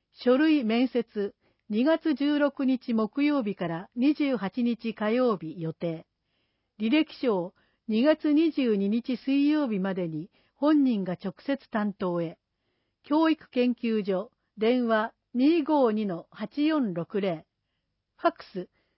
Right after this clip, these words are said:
二五二の四三一一。パートタイム、学校教育心理相談員。次のいずれかを満たす方。臨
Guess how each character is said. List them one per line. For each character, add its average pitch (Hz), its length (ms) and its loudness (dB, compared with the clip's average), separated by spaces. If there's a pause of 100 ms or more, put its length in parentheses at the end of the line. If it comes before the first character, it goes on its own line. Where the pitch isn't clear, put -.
(160)
二 302 260 4
五 294 280 2
二 220 140 0
の 175 240 -4
四 285 260 2
三 262 320 0
一 214 300 -4
一。 - 300 -12 (1600)
パ 302 160 2
ー 330 40 0
ト 339 140 -2
タ 311 180 2
イ 233 80 2
ム、 170 200 -4 (180)
学 220 240 -2
校 320 240 2
教 285 260 0
育 254 280 -2
心 320 280 2
理 311 140 2
相 269 280 0
談 233 280 2
員。 156 180 -6 (720)
次 311 240 4
の 311 140 4
い 214 100 2
ず 269 140 0
れ 302 120 2
か 269 200 2
を 196 60 0
満 175 140 -2
た 214 140 0
す - 100 -20
方。 165 340 -12 (520)
臨 302 220 4